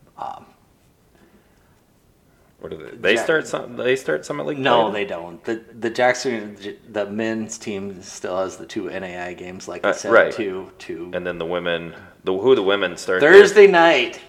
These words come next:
Speaker 2: Oh,
Speaker 1: This
Speaker 2: South
Speaker 1: is what matters.
Speaker 2: Carolina.
Speaker 1: Thursday night, South Carolina. Hey,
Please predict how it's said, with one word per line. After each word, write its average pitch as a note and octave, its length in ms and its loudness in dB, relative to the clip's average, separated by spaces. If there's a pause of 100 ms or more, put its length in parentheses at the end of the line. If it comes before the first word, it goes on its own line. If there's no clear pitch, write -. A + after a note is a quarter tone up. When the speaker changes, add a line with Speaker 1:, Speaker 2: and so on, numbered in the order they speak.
(220)
Speaker 2:
Oh, C3+ 160 10
Speaker 1:
This F3 200 4
Speaker 2:
South A2+ 120 6
Speaker 1:
is A#2+ 40 10
what D3+ 260 12
matters. D3 360 8
Speaker 2:
Carolina. A2+ 420 2 (220)
Speaker 1:
Thursday E3+ 400 4
night, C#3 380 2
South C3 260 -4
Carolina. C#3 500 2
Hey, D3+ 440 -2